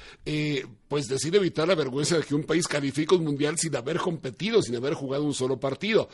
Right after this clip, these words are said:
Y entonces organiza un repechaje, esto tal vez les va a sonar a algunos, con país de Gales. Israel pierde la eliminatoria a doble partido, pierde dos cero en casa, pierde dos cero de visita. Gales va al Mundial de Fútbol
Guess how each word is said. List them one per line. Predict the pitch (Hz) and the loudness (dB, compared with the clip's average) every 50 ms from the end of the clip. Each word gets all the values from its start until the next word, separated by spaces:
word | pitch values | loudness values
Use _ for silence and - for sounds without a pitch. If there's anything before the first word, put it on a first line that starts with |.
| - - - - - - - | -14 -18 -18 -20 -18 -6 0
Y | 156 190 | 4 4
entonces | 196 190 - 233 233 233 - 160 151 - - | 4 4 2 0 2 2 2 2 0 0 0
organiza | - 156 151 135 143 143 170 175 165 190 180 - - | -2 -2 -2 0 0 0 0 2 2 2 2 2 4
un | 165 180 185 | 4 6 6
repechaje, | 196 196 190 190 - 156 139 - - 139 139 - - 135 - - | 6 4 2 2 0 -2 0 0 0 0 0 0 0 -2 -2 -2
esto | 143 156 - - 160 156 | -4 -2 -2 -2 -2 -2
tal | - 135 135 131 131 | -2 -4 -4 -2 -2
vez | 127 139 131 120 | -2 -2 -2 -2
les | 127 113 104 | -4 -4 -6
va | 104 | -6
a | |
sonar | 98 - 107 107 113 117 | -6 -6 -6 -4 -4 -4
a | |
algunos, | 123 131 147 185 208 190 139 - - - - - - - | -4 -2 0 2 2 2 2 0 -2 -6 -12 -18 -10 -4
con | - 165 165 165 175 151 | 0 2 2 2 2 0
país | - 160 156 151 160 180 185 170 147 135 | -2 -2 -2 -2 -2 -2 -4 -4 -2 0
de | 170 165 | 0 2
Gales. | 156 147 160 160 170 170 147 120 - - - - _ - - - - - - - - _ - | 2 2 2 2 2 0 0 -2 -2 -2 -4 -6 _ -18 -20 -20 -20 -20 -20 -20 -20 _ 0
Israel | - 226 247 208 214 208 202 202 202 | 2 4 4 6 8 8 8 6 4
pierde | - - 170 170 190 202 208 208 185 185 196 | 2 0 2 6 8 8 8 8 6 2 2
la | 180 185 | 4 2
eliminatoria | 175 175 165 151 156 151 147 123 - 165 156 151 151 160 160 - - | 0 0 0 2 2 2 0 2 4 4 6 6 4 2 2 0 0
a | - 151 139 131 | -2 -4 -2 0
doble | 135 175 190 196 185 196 196 196 | 2 4 4 4 6 4 4 4
partido, | - - 170 160 156 - - 165 156 147 139 143 143 135 - - | 4 4 2 2 0 -2 -2 -2 0 2 2 2 2 0 -2 -2
pierde | - 139 151 147 143 139 147 147 143 117 | 2 2 2 2 4 2 2 2 0 -2
dos | 117 113 113 123 180 208 196 - | -10 -8 0 2 2 4 4 4
cero | 180 - 143 | 2 2 2
en | 131 | 0
casa, | 113 123 135 131 - 139 131 - | 0 -2 -2 -2 -2 -2 -4 -4
pierde | - 131 135 127 117 123 120 | -2 -2 -2 -2 -2 -6 -8
dos | 110 104 143 156 160 160 | -6 -2 2 2 2 2
cero | - 170 180 | 0 0 0
de | 180 151 | 0 0
visita. | 127 123 113 - 135 127 - 143 143 139 - | 0 -2 -2 -2 -2 -2 -2 -2 -4 -4 -4
Gales | - 147 135 139 170 185 196 202 196 175 127 113 113 | -8 -8 -4 0 0 0 2 2 2 0 0 -2 -4
va | 147 143 147 151 | -2 0 0 0
al | 151 - - 123 117 | -2 -4 -6 -8 -8
Mundial | 110 110 113 120 139 143 | -6 -6 -4 -2 -2 -2
de | 117 117 | -2 -2
Fútbol | - 151 143 123 156 175 185 175 | -2 -2 0 4 6 6 6 4